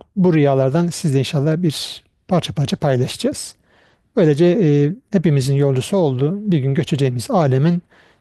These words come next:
düzenini, oranın bu manada kanunlarını, detaylarını, zorluğunu, kolaylığını,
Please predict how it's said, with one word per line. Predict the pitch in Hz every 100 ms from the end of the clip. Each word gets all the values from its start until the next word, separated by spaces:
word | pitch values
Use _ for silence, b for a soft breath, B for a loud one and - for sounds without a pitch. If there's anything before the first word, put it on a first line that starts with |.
| b -
düzenini, | 160 160 143 123 151 214
oranın | 160 151 151
bu | 143
manada | 143 135 123
kanunlarını, | - 160 139 135 127 156 196 - _ _ -
detaylarını, | - 156 135 131 180 131 _
zorluğunu, | - 151 135 131 123
kolaylığını, | 151 135 131 151 240